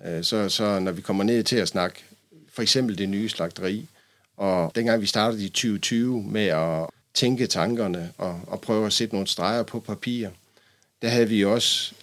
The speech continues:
indledningsvis nogle, nogle folk til at, at komme med nogle forslag til os. Men det hoppede vi rimelig hurtigt fra, øh, og, og, og der lavede vi en, en, en lille gruppe bestående af, af, af Lars og, og, og,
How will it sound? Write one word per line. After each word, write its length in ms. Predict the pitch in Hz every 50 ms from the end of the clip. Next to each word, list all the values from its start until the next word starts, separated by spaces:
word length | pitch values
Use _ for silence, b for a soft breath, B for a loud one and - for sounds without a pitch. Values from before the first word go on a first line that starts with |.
| -
indledningsvis 880 | - 131 139 135 127 110 98 92 92 85 - 110 107 101 87 80 80 -
nogle, 320 | 107 104 95 92 92 92 95
nogle 200 | 101 95 92 87
folk 260 | - 113 110 110 107
til 220 | - - 110 101
at, 260 | 92 85 82 85 87 87 82 87
at 120 | 92 -
komme 200 | - 110 107 110
med 80 | 113 104
nogle 160 | 98 95 90
forslag 500 | - 104 101 113 107 - 110 98 87 80
til 240 | - - 113 104 92
os. 240 | 82 80 - b b b b b b b b b b b _
Men 460 | 117 113 107 104 104 98 78 78 - _ _ _ _ _ _ -
det 100 | 123 -
hoppede 320 | - 123 113 113 110 85
vi 480 | 92 101 104 98 95 95 95 90 80 - 92
rimelig 280 | 117 127 143 139 123 104
hurtigt 340 | 107 117 117 117 110 104
fra, 280 | - - 104 110 117 120 101 98 - 110
øh, 580 | 104 95 92 95 92 92 90 87 85 90 95 92
og, 260 | 78 101 107 95 87 -
og, 420 | 98 101 95 92 90 90 82 90
og 140 | 90 87 90 - - - - - -
der 80 | 120 117
lavede 300 | 110 104 113 120 110 95
vi 180 | 98 92 95
en, 180 | 92 90 92 98
en, 260 | 95 98 101 95 90 80
en 160 | 107 104 95
lille 260 | 90 107 113 117 117
gruppe 320 | - - 107 117 120 113
bestående 540 | 98 - 104 95 - 110 107 107 98 92 90
af, 560 | 92 92 98 - 104 98 95 101 104 101 98
af, 60 | 95 95 107 104
af 140 | 104 104
Lars 400 | 98 92 90 101 117 120 - -
og, 320 | 95 90 90 90 - - -
og, 260 | 95 92 90 92 90 b b b b b b b b b _
og, 160 | - 95 85